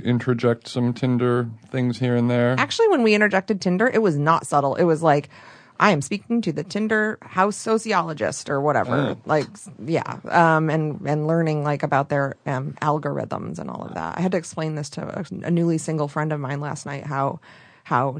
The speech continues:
Speaker 2: Tinder actually, like, works.
Speaker 1: Like the actual mechanics behind it.
Speaker 2: Yeah, yeah. How they show really attractive people to everyone to keep them in the app.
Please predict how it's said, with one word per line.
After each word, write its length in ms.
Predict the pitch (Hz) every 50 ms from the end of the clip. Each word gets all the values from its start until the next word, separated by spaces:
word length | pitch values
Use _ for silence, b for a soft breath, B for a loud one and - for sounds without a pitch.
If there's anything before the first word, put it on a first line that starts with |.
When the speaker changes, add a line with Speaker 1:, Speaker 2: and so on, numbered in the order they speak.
| 143 _
Speaker 2:
Tinder 300 | - - 151 143 143 143 135
actually, 420 | 117 127 143 - - 151 143 139
like, 300 | 135 117 120 117 113 - -
works. 440 | 127 143 202 - - - - - - _ _ _ _ - - 117
Speaker 1:
Like 140 | 123 120 -
the 100 | 127 123
actual 240 | 117 113 - - 117
mechanics 460 | 110 113 107 - 123 113 113 113 -
behind 340 | - 113 113 107 120 117 117
it. 60 | 190
Speaker 2:
Yeah, 320 | 190 160 139 98 104 - - -
yeah. 320 | 190 165 139 113 87 - 160 175 180
How 160 | - 165 151
they 200 | 151 151 143 147
show 600 | 143 - - 165 151 156 156 151 151 151 147 151 _ _ _ _ -
really 360 | 156 175 170 165 165 165 165
attractive 580 | 156 151 - 165 135 139 - - 170 160 151
people 600 | - - 151 147 - 156 156 156 156 156 151 - - -
to 180 | - 180 160 151
everyone 720 | 123 139 143 147 165 165 170 165 170 170 175 175 180 170 175
to 100 | - 170
keep 380 | 151 - - 151 151 _ _ -
them 400 | 160 151 151 151 151 151 151 -
in 220 | - 156 147 151 147
the 100 | - -
app. 340 | 147 165 220 262 - _